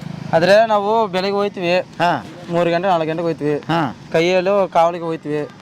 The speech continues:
Speaker 2: ಮ್-, ಮ್-, ಬೆಳಗಿನ ಜಾವ ನಾಲ್ಕು ಗಂಟೆಗೆ
Speaker 1: ಹ್ಮ್.
Speaker 2: ಹೋಗ್ತೀರಿ. ಯಾಕೆ ಅಷ್ಟೊತ್ತಿಗೆ?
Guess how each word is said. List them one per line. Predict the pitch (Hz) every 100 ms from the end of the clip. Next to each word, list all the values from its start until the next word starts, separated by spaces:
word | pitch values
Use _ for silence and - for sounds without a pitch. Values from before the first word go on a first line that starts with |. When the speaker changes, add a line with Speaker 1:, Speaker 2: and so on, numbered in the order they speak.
| - - - - 139
Speaker 2:
ಮ್-, | 151
ಮ್-, | 160 170 151
ಬೆಳಗಿನ | 170 196 226
ಜಾವ | 214 226
ನಾಲ್ಕು | 196 196 220 220
ಗಂಟೆಗೆ | 190 208
Speaker 1:
ಹ್ಮ್. | 180
Speaker 2:
ಹೋಗ್ತೀರಿ. | 170 160 175 160 175
ಯಾಕೆ | 226 -
ಅಷ್ಟೊತ್ತಿಗೆ? | 220 196 214 202 208 214